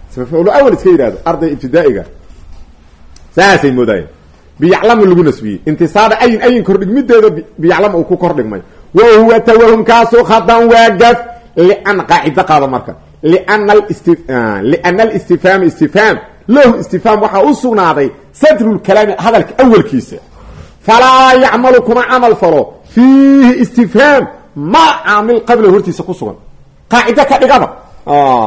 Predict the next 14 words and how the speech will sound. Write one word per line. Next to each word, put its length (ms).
qaacida 360
ka 120
dhigo. 200
Ah, 400
maba 280
ku 120
camal 260
fale. 240
Maba 240
ku 120
camal 280
fali 280
karaba. 360
Ah, 280